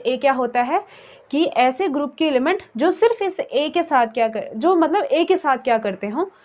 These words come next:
कम्यूटेट करते हों। So, एन ए का मतलब क्या होता है? ऐसे एक्स कहाँ के? जी के,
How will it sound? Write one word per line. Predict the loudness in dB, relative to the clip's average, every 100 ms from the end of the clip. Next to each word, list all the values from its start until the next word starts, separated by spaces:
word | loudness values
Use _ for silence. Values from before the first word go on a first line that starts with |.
| _ 0
कम्यूटेट | 2 2 4 2 2
करते | -2 -2 -4
हों। | -4 -6 -14 -20
So, | -4 -2 0 0
एन | 0
ए | 0 -2 0
का | 0
मतलब | 0 -2 -4
क्या | 2 2
होता | 2 -2 -4
है? | -4 -6 -10 _ _ _ -20 _ _ _ 0
ऐसे | 2 2 0 -4
एक्स | -2 -6 -8 -6
कहाँ | -4 -2 -2
के? | -2 -2
जी | 0 0 0
के, | 0 -2